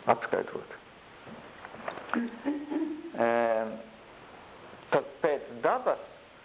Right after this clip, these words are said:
ē, nav atšķirības starp mūsu, ē, prātiem, mūsu apziņas plūsmām, kuras ir piesārņotas ar neziņu un maldiem, un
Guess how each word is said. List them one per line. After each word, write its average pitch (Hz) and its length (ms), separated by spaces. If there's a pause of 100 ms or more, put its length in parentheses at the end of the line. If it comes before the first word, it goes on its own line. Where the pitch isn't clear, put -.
(520)
ē, - 320 (680)
nav 175 380
atšķirības 123 720 (480)
starp 123 420
mūsu, 165 600 (1200)
ē, 127 180 (720)
prātiem, 165 640 (140)
mūsu 117 460 (320)
apziņas 131 540
plūsmām, 156 580 (680)
kuras 123 400
ir 110 180 (180)
piesārņotas 123 920
ar 107 120
neziņu 131 540 (420)
un 117 180
maldiem, 123 460 (640)
un 185 280